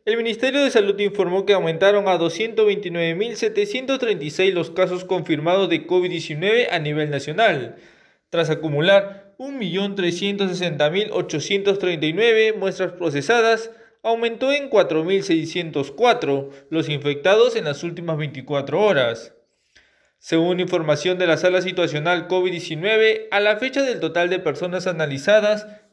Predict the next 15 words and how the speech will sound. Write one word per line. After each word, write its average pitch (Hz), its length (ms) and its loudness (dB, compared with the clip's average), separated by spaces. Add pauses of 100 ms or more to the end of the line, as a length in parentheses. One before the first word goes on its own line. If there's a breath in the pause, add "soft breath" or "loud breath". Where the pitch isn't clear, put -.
(100)
un 294 200 -6
millón 208 340 -2
ciento 208 300 -2
treinta 185 300 -2
y 160 100 2
un 160 120 -2
mil 190 200 -2
ciento 185 340 -2
tres 180 220 0
muestras 185 360 0
procesadas 190 640 0
dieron 247 280 -6
como 190 240 -2
resultado 147 500 -2
negativo. 143 720 -2